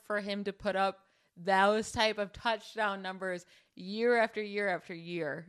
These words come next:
Nearly impossible. Like, there has to be so many things that go your way,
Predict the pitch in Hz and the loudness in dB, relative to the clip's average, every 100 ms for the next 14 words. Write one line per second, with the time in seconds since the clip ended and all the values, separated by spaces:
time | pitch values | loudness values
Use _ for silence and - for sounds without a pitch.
0 | - 214 247 285 262 233 196 208 175 - | -6 -2 0 0 0 -2 -2 2 2 0
1 | 170 165 - _ 240 254 247 277 - 330 | -8 -10 -12 _ -6 -2 0 -2 -2 -8
2 | - 247 220 247 254 254 226 196 190 180 | -4 0 0 0 -4 -4 -4 -4 0 0
3 | 233 247 190 - | 2 0 -2 -4